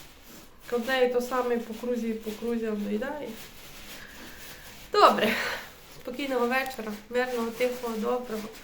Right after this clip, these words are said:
Доброї нічки. Бережіть себе, бережіть своїх рідних. І тільки на позитиві.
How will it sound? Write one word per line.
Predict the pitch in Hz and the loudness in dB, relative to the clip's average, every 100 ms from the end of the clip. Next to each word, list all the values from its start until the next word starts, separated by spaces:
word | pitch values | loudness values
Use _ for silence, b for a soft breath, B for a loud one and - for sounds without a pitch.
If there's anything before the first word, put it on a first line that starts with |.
| B B B B - | B B B B 2
Доброї | 240 294 262 262 247 247 | 6 6 4 2 4 4
нічки. | 254 277 - - 220 214 | 2 -2 -2 0 0 2
Бережіть | 214 247 240 233 214 254 - | 6 6 8 6 4 -2 -4
себе, | 220 190 180 208 | -4 -4 -4 -2
бережіть | 214 220 240 233 - | 0 0 0 -2 -2
своїх | 220 208 214 | 0 0 0
рідних. | 202 220 190 196 - - - - B B B B - - - - - - - | -2 -2 -4 -12 -14 -20 -20 -20 B B B B -20 -20 -20 -20 -20 -16 -2
І | 269 | 2
тільки | 214 262 285 311 - 320 | 2 4 4 4 6 6
на | 262 247 | 8 8
позитиві. | 262 269 254 254 - 185 180 196 | 8 2 0 0 2 0 0 -4